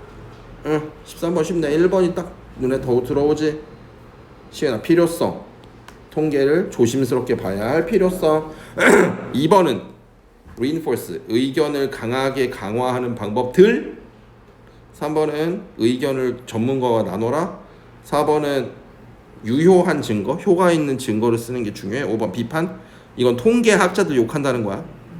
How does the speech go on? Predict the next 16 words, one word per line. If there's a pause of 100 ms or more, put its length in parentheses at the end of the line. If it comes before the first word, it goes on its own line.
(540)
통계학자들이
바보짓
한다
이런
얘기고
말이
안
되고요. (480)
문맥상
낱말의
쓰임이
적절하지
않은
것은
일
번.